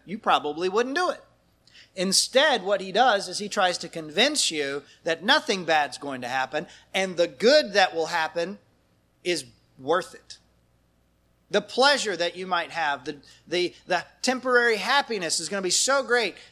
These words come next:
that it's worth it. Isn't that what he did to Eve? She said, "God told us not to eat of the tree and, or to touch it, lest we die."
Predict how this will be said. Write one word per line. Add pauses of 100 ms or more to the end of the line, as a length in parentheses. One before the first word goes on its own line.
that
it's
worth
it. (420)
Isn't
that
what
he
did
to
Eve? (1800)
She
said,
"God
told
us
not
to
eat
of
the
tree
and, (400)
or
to
touch
it, (640)
lest
we
die."